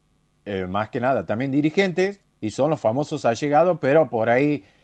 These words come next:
hay alguno que, que se escapa y, o logra filtrarse y, y son algo más que allegados entre lo que significa socios o algún dirigente, ¿no? Sí, sí, y en términos de números,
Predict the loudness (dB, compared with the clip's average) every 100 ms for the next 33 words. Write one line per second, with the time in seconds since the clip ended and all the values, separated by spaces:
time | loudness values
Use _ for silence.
0 | _ _ 2 4 6 4 4 0 0 -2
1 | -4 -4 -4 -4 -4 -4 -6 2 2 2
2 | 4 4 4 0 -6 -4 -2 0 0 -2
3 | -4 -6 0 0 0 0 -2 0 0 -2
4 | -2 -6 -6 -2 -2 -2 -2 -4 -6 -6
5 | -8 -6 -8 -6 -2 0 0 -4 -8 _
6 | _ -12 -8 -8 -8 -10 -12 -12 -14 -14
7 | -12 -12 -10 -10 -10 -6 -2 0 0 -2
8 | -4 -8 _ _ _ _ _ -6 -4 -2
9 | -2 -2 -4 -2 -2 -2 -8 -10 -12 _
10 | _ _ _ _ _ _ _ _ _ _
11 | _ _ _ -8 -6 -6 -10 -6 -6 -4
12 | -2 -2 0 0 0 0 -2 0 0 0
13 | 0 2 2 0 -4